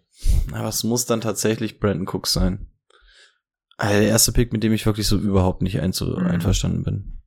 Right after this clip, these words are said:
Speaker 2: Verstehe ich.
Speaker 1: Na gut.
Speaker 2: Das war neunundachtzig, ne?
Speaker 1: Genau, neunzig, einundneunzig, zweiundneunzig darfst du. Ich lese einmal schnell dein Team
Speaker 2: Mhm.
Speaker 1: vor. Auf Quarterback Josh Allen,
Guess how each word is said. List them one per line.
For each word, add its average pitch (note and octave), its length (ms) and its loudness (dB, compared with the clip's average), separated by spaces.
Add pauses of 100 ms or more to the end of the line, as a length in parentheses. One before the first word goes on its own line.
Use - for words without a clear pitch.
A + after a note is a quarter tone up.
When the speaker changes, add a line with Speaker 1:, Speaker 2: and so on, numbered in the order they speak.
(200)
Speaker 2:
Verstehe - 400 -6
ich. F2 60 0
Speaker 1:
Na D#3+ 100 6
gut. B2 140 4 (400)
Speaker 2:
Das G#2+ 180 -2
war A#2 80 4
neunundachtzig, G#2 800 2
ne? F3 320 6 (420)
Speaker 1:
Genau, G#2 260 2
neunzig, B2+ 320 2
einundneunzig, A2+ 420 -2
zweiundneunzig G#2+ 720 2
darfst - 320 -4
du. - 200 -10 (1500)
Ich - 100 -10
lese G2+ 220 2
einmal G2+ 160 2
schnell G2 220 0
dein G2 180 2
Team G2 180 -2
Speaker 2:
Mhm. G2 220 -2
Speaker 1:
vor. A#2 240 0
Auf G2 200 -6
Quarterback G#2+ 600 -2
Josh F#2+ 260 2
Allen, D3+ 420 4